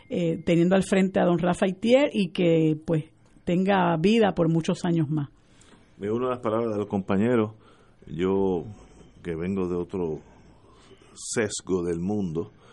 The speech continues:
Speaker 2: sé que esta música y, y aquellos que nacimos con ese, con el Gran Combo, pues sabemos, lo hemos disfrutado mucho, pero yo lo he oído a música del Gran Combo en las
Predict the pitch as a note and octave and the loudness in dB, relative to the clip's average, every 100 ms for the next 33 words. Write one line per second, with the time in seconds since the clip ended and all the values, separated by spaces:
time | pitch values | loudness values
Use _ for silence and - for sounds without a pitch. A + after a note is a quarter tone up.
0 | - _ - - G#2 G2 F2+ - G#2 F#2 | -20 _ -8 -2 -2 -2 -8 -6 -6 -4
1 | G2+ - F2 - E2 A2 A2 D#2 D2+ G1+ | -6 -6 -8 -8 -10 -12 -14 -14 -12 -14
2 | - D2+ D#2+ D2+ - F2+ F#2 - E2+ D#2+ | -16 -14 -14 -12 -8 -6 -6 -8 -12 -10
3 | D#2+ D2+ - _ - F2+ E2+ - C3 A2 | -12 -18 -20 _ -10 -8 -8 -6 -4 -4
4 | F2+ - - E2 E2+ F#2 - - E2 E2 | -6 -10 -10 -8 -8 -8 -12 -12 -10 -8
5 | E2+ F2+ F#2 G2 E2 D#2+ - - - - | -6 -8 -8 -8 -8 -10 -16 -20 -20 -20
6 | - _ G2 - E2 D#2+ F2 D#2+ - _ | -20 _ -4 -4 -6 -4 -4 -6 -10 _
7 | - _ - D2+ E2 F#2 F#2 F2 E2 E2 | -20 _ -12 -8 -6 -6 -6 -8 -10 -6
8 | E2+ E2+ G#2+ A2+ D#2 E2 D#2 D#2 D#2 G2 | -6 -4 -6 -6 -8 -6 -6 -6 -4 -2
9 | A#2 A2+ G2 - _ - A2+ A2+ A2+ B2 | -2 -4 -6 -10 _ -6 -2 -2 -2 -2
10 | G#2 F2+ - _ _ _ _ - F2+ F2+ | -4 -4 -8 _ _ _ _ -8 -6 -4
11 | F#2 A#2 - - G#2+ F#2+ F#2 G2+ F#2+ A2 | -2 -4 -6 -6 -4 -2 -2 -4 -6 -8
12 | A2 G2 E2+ D#2 | -6 -4 -6 -8